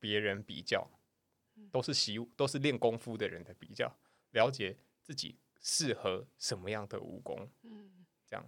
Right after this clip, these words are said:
Speaker 1: 子，了解自己所处的位置，中-，见天地的过程。然后接下来第三件事情，第三件事情就是见众生，就是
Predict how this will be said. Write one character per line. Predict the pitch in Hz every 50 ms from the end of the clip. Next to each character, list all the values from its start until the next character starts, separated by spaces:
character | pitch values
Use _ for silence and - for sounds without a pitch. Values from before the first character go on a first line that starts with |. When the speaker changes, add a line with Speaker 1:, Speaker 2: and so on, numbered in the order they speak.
| 131 -
Speaker 1:
子， | _ - 139 - _ _ _
了 | - 120 117 123
解 | 131 - 101
自 | - -
己 | 117 - - - 143 -
所 | - - 95 101
处 | - - -
的 | - 104
位 | 101 101 90 -
置， | - - - - - _ _ _ _ _ - -
中-， | - 139 - - - -
见 | - 139 113
天 | 107 - 104 104
地 | 107 101
的 | 92 -
过 | - - - - -
程。 | - - - -
然 | - 117
后 | - - 135
接 | 135 135
下 | 117 -
来 | 113
第 | 120 123
三 | 104 - 113 110 107
件 | - 90 95
事 | 98 - 117 104
情， | - - - - 131 - _ _ _ _ _
第 | -
三 | 131 - 127 120
件 | 123 123 117
事 | 110 120 -
情 | - 90 85
就 | 95 92
是 | - - 113 98 95 - -
见 | - 113 95
众 | - 98 90 87
生， | - - - - - - - _ _ _ _ _ _ _ _ _ _ _ _ _ _ _ _ _ _ _
就 | - 117
是 | 107 117 -